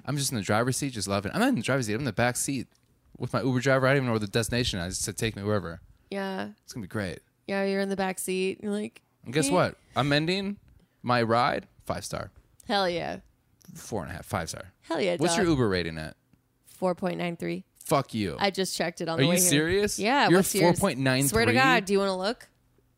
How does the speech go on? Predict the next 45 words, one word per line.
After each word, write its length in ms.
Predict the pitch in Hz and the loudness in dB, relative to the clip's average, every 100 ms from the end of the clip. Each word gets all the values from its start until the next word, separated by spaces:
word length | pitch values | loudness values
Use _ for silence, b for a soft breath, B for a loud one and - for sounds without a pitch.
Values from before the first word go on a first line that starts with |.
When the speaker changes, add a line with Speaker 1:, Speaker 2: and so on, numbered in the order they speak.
| _ - | _ -2
Speaker 1:
I 200 | - 156 | 2 6
Speaker 2:
I, 20 | |
Speaker 1:
trust 280 | 277 156 - | 6 6 4
you. 280 | 92 87 120 - | 0 -4 -6 -2
Speaker 2:
dude, 220 | 262 311 | 2 4
I 220 | 294 220 | 6 6
sh- 100 | 226 | 6
Speaker 1:
Four 80 | - | 4
point 160 | 269 190 | 2 4
nine 300 | 139 143 175 | 2 4 2
three? 260 | - 156 196 | 0 0 2
What 140 | 202 | 2
are 20 | |
you 60 | 190 | 0
giving 220 | 151 156 | 0 0
these 80 | 147 | 0
people, 200 | 170 117 | 0 -2
cookies? 640 | - 147 165 214 208 - - | -4 -4 -2 -4 -4 -8 -4
Speaker 2:
I'm 220 | 269 320 | 0 4
incredible. 640 | 415 403 - 226 254 277 165 | 4 2 0 0 2 2 0
I'm 240 | 139 233 | -2 -2
so 240 | - 220 240 | 0 0 0
polite. 560 | 285 208 180 277 370 _ _ _ | -2 -2 -2 -2 -6 _ _ _
Speaker 1:
I 140 | - 240 | -6 -2
am 200 | 349 277 | 0 0
too. 480 | - - 262 214 135 | 0 2 4 4 2
You 120 | 139 | 2
know 40 | 196 | 2
what 80 | - | 4
the 40 | |
problem 300 | 151 139 147 | 4 4 2
is? 120 | 156 | 0
Is 180 | 131 117 | -2 2
that, 320 | 120 110 - | 4 4 2
um, 400 | 110 101 95 87 - b b | 0 2 0 -2 -10 b b
what 140 | - 117 | -8 0
gets 240 | 139 - | 0 2
me 140 | 127 117 | 0 0
is 260 | 104 - - | 0 -2 -4
the 160 | 110 98 | -2 0
way 180 | 104 | 2
home 400 | 95 - 120 110 | 0 0 -2 -2
from 160 | 104 95 | -4 -6
the 100 | 78 | -8
bar. 380 | 76 76 - | -6 -8 -8